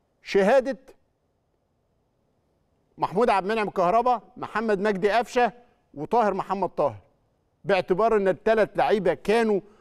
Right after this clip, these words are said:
حاضرين الواقعة وشهود على ما تعرض له حسين الشحات من إساءات من اللاعب. وطلب الاستماع لأقوال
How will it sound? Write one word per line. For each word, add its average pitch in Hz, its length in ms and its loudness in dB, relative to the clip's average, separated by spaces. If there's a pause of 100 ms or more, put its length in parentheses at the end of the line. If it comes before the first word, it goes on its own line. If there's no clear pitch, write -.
(140)
حاضرين 180 500 0
الواقعة 240 580 2 (140)
وشهود 185 520 0
على 226 440 0
ما 190 220 -2
تعرض 208 540 -2
له 208 300 2
حسين 196 320 -6
الشحات 202 440 -4 (100)
من 226 200 -6
إساءات 196 440 -2
من 185 140 -2
اللاعب. 156 340 0 (2000)
وطلب 233 440 0
الاستماع 170 680 -2 (960)
لأقوال 185 600 0